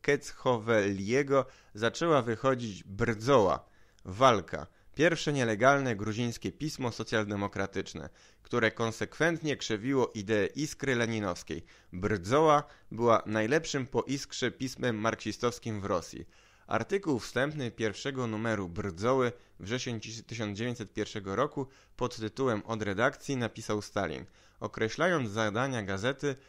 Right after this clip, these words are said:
Stalin pisał: "Gruzińska Gazeta Socjaldemokratyczna powinna dawać jasną odpowiedź na wszelkie zagadnienia związane z ruchem robotniczym, wyjaśniać sprawy zasadnicze, wyjaśniać teoretycznie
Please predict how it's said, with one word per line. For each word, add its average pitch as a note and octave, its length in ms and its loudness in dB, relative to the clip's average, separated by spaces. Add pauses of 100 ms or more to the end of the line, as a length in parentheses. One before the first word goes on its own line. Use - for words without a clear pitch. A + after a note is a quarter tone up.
(120)
Stalin B2 440 2
pisał: E2+ 440 -6 (360)
"Gruzińska C#3 640 0
Gazeta A#2+ 440 0
Socjaldemokratyczna A2+ 1300 -2 (300)
powinna A#2+ 420 -2
dawać A#2 420 0
jasną D3 440 2
odpowiedź B2 560 -2
na G#2 120 -2
wszelkie C#3+ 420 0
zagadnienia A2+ 640 -2 (240)
związane A2+ 600 0
z G2 80 -4
ruchem A#2 340 -2
robotniczym, G#2 720 -4 (300)
wyjaśniać B2+ 540 2
sprawy A#2+ 420 2
zasadnicze, A#2 720 -2 (260)
wyjaśniać B2+ 600 2
teoretycznie A#2+ 800 0